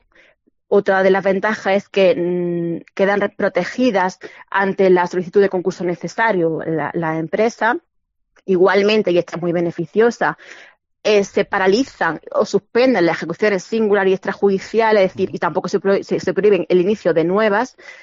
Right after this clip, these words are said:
Speaker 1: eh, ejecuciones ante el patrimonio de, de la, del deudor, siempre y cuando sea sobre bienes necesarios, ¿vale?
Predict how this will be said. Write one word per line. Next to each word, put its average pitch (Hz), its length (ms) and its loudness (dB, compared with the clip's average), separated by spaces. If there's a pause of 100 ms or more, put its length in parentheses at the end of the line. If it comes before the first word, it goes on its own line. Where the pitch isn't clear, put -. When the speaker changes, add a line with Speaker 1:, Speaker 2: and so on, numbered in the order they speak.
(200)
Speaker 1:
eh, 196 400 4
ejecuciones 196 680 -2
ante 160 220 -2
el 165 80 -2
patrimonio 180 720 -2
de, 180 680 0 (300)
de 202 380 4
la, 202 180 2
del 190 400 2
deudor, 208 420 4
siempre 202 360 -2
y - 20 2
cuando 233 320 0
sea 220 200 -2
sobre 196 200 -2
bienes 196 200 0
necesarios, 160 840 -4
¿vale? 160 340 -4